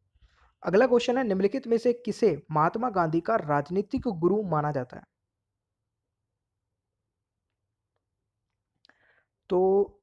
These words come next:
महात्मा गांधी जी का राजनीतिक गुरु माना जाता है दोस्तों गोपाल कृष्ण गोखले को,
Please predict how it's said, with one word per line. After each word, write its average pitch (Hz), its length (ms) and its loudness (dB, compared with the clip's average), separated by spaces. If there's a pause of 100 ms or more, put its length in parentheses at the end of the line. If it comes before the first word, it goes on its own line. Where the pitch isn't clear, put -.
(160)
महात्मा 165 380 -2
गांधी 175 280 -2
जी 180 140 -8
का 190 140 0
राजनीतिक 160 600 -4
गुरु 160 220 -2
माना 160 260 -2
जाता 160 240 -2
है 156 60 -4
दोस्तों 156 340 -6
गोपाल 170 400 0
कृष्ण 185 340 -8
गोखले 180 340 -2
को, 190 240 -6